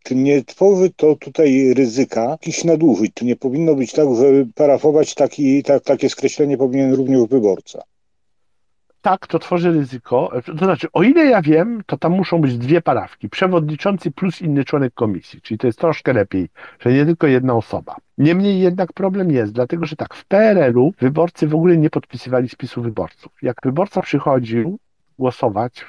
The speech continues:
Speaker 2: w wyborach, nie, monopartyjnych, to komisja zaznaczała fajką, że był. Czyli fałszowanie frekwencji było bardzo łatwe i, o ile wiem, było masowo stosowane.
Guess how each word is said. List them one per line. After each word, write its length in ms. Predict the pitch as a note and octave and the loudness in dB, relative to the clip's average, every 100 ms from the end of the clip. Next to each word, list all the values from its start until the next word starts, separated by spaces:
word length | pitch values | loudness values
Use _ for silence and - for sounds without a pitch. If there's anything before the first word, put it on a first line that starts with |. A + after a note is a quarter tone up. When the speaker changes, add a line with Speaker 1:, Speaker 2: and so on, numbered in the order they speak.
| - | -10
Speaker 2:
w 40 | |
wyborach, 680 | A2+ A#2 B2 B2 - - - - - F2 | -6 0 0 0 -6 -18 -20 -18 -12 -4
nie, 180 | A#2 A#2 | 0 2
monopartyjnych, 1000 | B2+ B2 A#2+ A2+ - G#2 F#2 E2+ C#3+ _ | 0 0 -2 -6 -4 -4 -4 -6 -12 _
to 340 | C#3 B2 B2 - | 0 2 2 0
komisja 420 | D3+ E3+ - - - | -2 -2 -2 -4 -4
zaznaczała 840 | B2 D#3+ E3+ F#3 - F3 C#3 A2 A2 _ | -2 -2 -2 -4 0 2 2 0 -4 _
fajką, 580 | D#3 C3 - B2 D3+ F#3+ | -2 -2 -2 -2 -2 -6
że 160 | B2 B2+ | -4 -2
był. 220 | B2+ G2 - | 0 0 -2
Czyli 380 | - C#3+ A#2 - | 0 0 -2 -10
fałszowanie 580 | - D3 - D#3 F#3+ G#3+ | -6 -4 0 0 0 -2
frekwencji 440 | F3+ - E3 - | -4 -2 -4 -4
było 160 | D#3 C3+ | -4 -2
bardzo 380 | B2 D3+ D3 C#3+ | 0 -2 -2 -2
łatwe 360 | B2+ B2 - | -2 -4 -8
i, 140 | - F3 | -6 -2
o 60 | |
ile 200 | F3 D#3+ | 0 0
wiem, 220 | D3 D3+ D3 | 0 -2 -2
było 320 | C3+ B2+ B2 | 0 2 0
masowo 460 | B2 C#3+ - B2 G2+ | -2 -4 -2 -4 -6
stosowane. 600 | - F#2+ - F2 - - | -10 -14 -12 -12 -14 -16